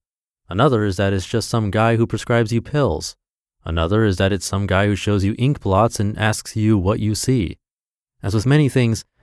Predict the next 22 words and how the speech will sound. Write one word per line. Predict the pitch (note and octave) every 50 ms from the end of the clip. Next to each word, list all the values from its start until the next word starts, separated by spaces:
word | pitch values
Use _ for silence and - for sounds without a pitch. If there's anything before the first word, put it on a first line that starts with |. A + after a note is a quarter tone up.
| _ _ -
these | B2 B2
are | C#3+ C#3+ B2+
caricatures | - - C#3 C#3+ D3 C#3 - - B2+ A#2+ G#2+
created | - - A#2+ A#2 A2+ A#2
by | A2 A2
pop | G#2 - - B2 A#2 A#2 -
culture | - A#2+ A#2+ A#2 - - A#2
for | G2+ - A2 G2+ -
entertainment | A2 A2+ A2+ G2 - - G#2+ G#2+ A2 G2 F2
purposes. | - E2+ D#2+ - D#2+ - E2+ - D#2 - - _ _ _ _ _ _ _ _ _ _ -
Most | G#2+ A2+ B2+ - - -
therapy | C3 C#3 D3+ D3 C3 - A2 G#2+ G#2 F#2+ _ _ _ _ _ -
is | C#3 C#3 D3 -
far | - - C#3 D3 D#3+ D#3+
more | D#3 D3 C#3+ D3+ D3
dull | C3 A2+ C#3 D3+ D3+ C3 A#2+ A#2+ B2 B2 - -
and | A#2 B2 B2+ A2 -
far | - - A#2 C3+ C#3
more | C3 B2+ C3 B2+
personal | - - C3 E3 F3 - C#3 A2 E2 D#2
than | D#2+ E2 D#2 D2+
this. | D2+ D#2 D#2 - - -